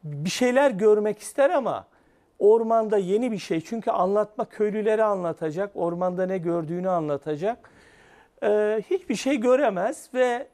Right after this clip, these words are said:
odununu keser, köye iner, köylüler etrafını sarar. "Ne gördün?" derler bugün ormanda. "Perileri gördüm, dans ediyorlardı." der. Halbuki bir şey gördüğü yok. Sonra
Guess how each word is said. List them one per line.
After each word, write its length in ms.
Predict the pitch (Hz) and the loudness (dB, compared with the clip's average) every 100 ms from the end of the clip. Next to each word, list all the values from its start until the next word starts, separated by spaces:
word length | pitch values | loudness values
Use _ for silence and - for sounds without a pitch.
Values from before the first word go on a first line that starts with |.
| _ - | _ -6
odununu 440 | 285 226 202 190 | -4 -2 -2 -4
keser, 520 | - 254 - - 220 - | -2 -2 -2 0 -2 -4
köye 400 | _ 240 247 220 | _ -4 0 0
iner, 320 | 208 185 190 - | 0 -2 -6 -6
köylüler 440 | 233 233 214 220 | -6 -4 0 2
etrafını 560 | 208 208 196 185 190 151 | 2 0 -2 -2 -6 -8
sarar. 360 | 196 170 170 - _ _ _ _ | -4 -2 -4 -6 _ _ _ _
"Ne 120 | 247 | 0
gördün?" 460 | 277 233 196 180 180 | 4 4 4 0 -2
derler 420 | 180 170 175 165 | 0 2 0 -2
bugün 240 | 160 156 165 | -6 -8 -6
ormanda. 600 | 160 156 156 160 196 233 _ _ _ _ _ | -4 -4 -6 -6 -6 -8 _ _ _ _ _
"Perileri 460 | 220 233 240 240 | 0 2 0 0
gördüm, 400 | 208 160 143 156 | 0 -2 -4 -4
dans 280 | 196 208 196 | -2 -2 -2
ediyorlardı." 680 | 147 139 131 123 110 98 - | -6 -2 -2 -2 -4 -8 -16
der. 160 | - _ _ _ _ _ _ | -20 _ _ _ _ _ _
Halbuki 400 | 170 180 190 185 | -4 -4 -6 -10
bir 40 | |
şey 240 | 180 214 190 | -2 -2 0
gördüğü 400 | 190 165 208 247 | -2 -2 -6 -2
yok. 240 | 214 113 _ _ _ _ _ _ _ _ | -2 -4 _ _ _ _ _ _ _ _
Sonra 540 | - 311 302 269 285 | -4 -2 2 0 -2